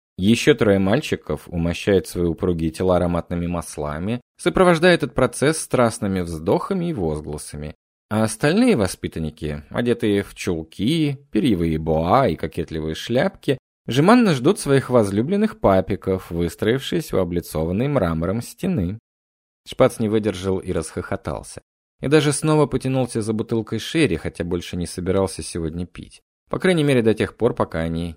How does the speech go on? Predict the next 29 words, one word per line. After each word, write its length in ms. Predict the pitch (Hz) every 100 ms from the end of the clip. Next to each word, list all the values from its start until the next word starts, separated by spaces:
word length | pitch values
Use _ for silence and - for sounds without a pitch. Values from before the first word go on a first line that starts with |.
| -
не 140 | 85
позавтракают. 800 | 95 110 82 - 90 - - _ _ _ _ _ _ _ _ -
"Должно 560 | 104 117 113 123 123
быть, 180 | 123 143
шумиха 480 | - 165 147 139 160
была 220 | 156 156
просто 320 | 160 170 -
до 100 | 170
небес". 520 | 185 202 90 92 - - _
Шпац 380 | - 113 101 101
налил 240 | 95 92
половину 380 | - 92 92 92
рюмки 320 | 143 160 104
и 20 |
поставил 420 | 87 82 92 85
бутылку. 560 | 82 90 - 71 - - _ _ _ _ _ _ _ -
"На 120 | 220
самом 340 | - 226 208
деле 180 | 185 185
нет", 280 | 110 76 - _ _
Крам 240 | - 117
развел 340 | 110 101 98 92
руками. 480 | 92 67 60 - _ _ _ -
"Историю 380 | 135 - 135 123
довольно 300 | 120 117 113
быстро 320 | 113 - 107
замяли, 600 | 107 123 185 104 69 - -
приют 260 | 113 151
закрыли. 760 | 85 78 - 151 120 95 90